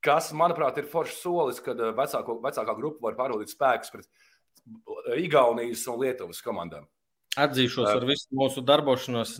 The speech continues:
Speaker 2: nesekoju vispār. Es nezinu, kas tur uzvarēja un kā mums tur gāja.
Speaker 1: Tad, ā, Serbijas, janvārī Serbijas me-, medijos, ā, Vigņevičs, Liepājas treneris,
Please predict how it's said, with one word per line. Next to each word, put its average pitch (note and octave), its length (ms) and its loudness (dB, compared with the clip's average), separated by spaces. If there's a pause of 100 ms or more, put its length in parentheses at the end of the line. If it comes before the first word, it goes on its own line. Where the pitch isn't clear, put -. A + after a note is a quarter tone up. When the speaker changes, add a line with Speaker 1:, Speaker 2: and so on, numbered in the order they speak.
Speaker 2:
nesekoju A2+ 480 -2
vispār. G#2 480 -2
Es G#2 80 -6
nezinu, G#2 400 -2
kas - 160 -6
tur C3+ 160 -4
uzvarēja G#2+ 400 2
un G2+ 80 -6
kā A2 160 2
mums G2+ 240 -4
tur G#2 160 -10
gāja. G2 320 0 (800)
Speaker 1:
Tad, F#3+ 240 8
ā, C3 120 6 (200)
Serbijas, F#3+ 640 4
janvārī F3+ 480 8
Serbijas D3+ 560 0
me-, F3+ 240 2
medijos, E3+ 720 0
ā, A2 160 0 (360)
Vigņevičs, E3+ 640 0
Liepājas D3 480 2
treneris, D#3+ 480 0